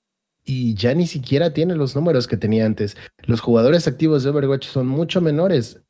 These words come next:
No puedes encontrar partida tan rápido como se encontraba antes. Entonces, ah, siento que fue como de dejar de darle de comer a, a, a algunas franquicias para darle de comer a otras, pero ya no le están dando de comer a nadie, se les está muriendo todo.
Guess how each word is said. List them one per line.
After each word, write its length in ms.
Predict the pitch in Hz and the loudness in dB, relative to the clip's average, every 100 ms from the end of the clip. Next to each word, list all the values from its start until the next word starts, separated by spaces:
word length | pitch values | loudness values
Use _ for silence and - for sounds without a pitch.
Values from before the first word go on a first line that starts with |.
| - | -6
No 320 | 120 120 143 | 0 2 2
puedes 360 | 143 165 160 147 | 4 6 4 2
encontrar 380 | 131 123 127 | 0 0 0
partida 360 | 131 123 139 135 | -2 -2 0 0
tan 160 | 120 117 | 0 -2
rápido 320 | 143 143 123 | -2 -2 -2
como 200 | 120 110 | -2 -2
se 100 | 107 | -2
encontraba 440 | 104 104 110 110 | -4 -2 0 0
antes. 300 | 107 107 104 - _ _ _ _ _ - | -2 -4 -10 -14 _ _ _ _ _ 0
Entonces, 640 | 123 123 135 131 113 - _ _ _ - - | 2 4 4 4 0 -2 _ _ _ -20 -8
ah, 640 | 139 123 117 117 113 113 - - - _ | -2 0 2 2 0 -2 -8 -20 -20 _
siento 360 | - 147 147 175 | 0 4 4 2
que 100 | 160 | 2
fue 200 | - 151 | 2 0
como 240 | 160 147 | 2 2
de 100 | 113 | 2
dejar 360 | 101 107 135 156 | 0 0 0 0
de 120 | 175 | 2
darle 260 | 165 165 180 | 2 4 2
de 120 | 147 | 2
comer 540 | 123 120 143 143 - _ _ _ _ _ _ | 2 2 0 -2 -10 _ _ _ _ _ _
a, 340 | - 104 95 104 | -8 -6 -4 -4
a, 20 | |
a 280 | 101 113 113 | -4 0 2
algunas 380 | 113 143 185 - | 4 4 4 4
franquicias 580 | 135 120 175 208 226 - - _ - | -2 0 -2 -2 -4 -6 -20 _ -4
para 180 | 113 110 | 0 2
darle 280 | 127 151 151 | 2 2 0
de 120 | 139 | 0
comer 240 | 110 127 | 0 0
a 80 | 135 | 2
otras, 360 | 165 220 226 226 | 0 0 -4 -2
pero 220 | 123 110 | 0 2
ya 140 | 131 | 2
no 100 | 165 | 0
le 80 | 160 | 0
están 240 | 143 156 | 0 -2
dando 220 | 156 151 143 | 0 0 0
de 100 | 123 | 0
comer 280 | 110 120 | 0 0
a 40 | 131 | 2
nadie, 240 | 147 147 | 0 0
se 120 | 135 | -2
les 200 | 98 101 | -6 -6
está 220 | 107 - 127 | -6 -4 -2
muriendo 480 | 147 147 151 147 | 2 2 4 2
todo. 420 | 147 196 185 208 | 4 4 6 4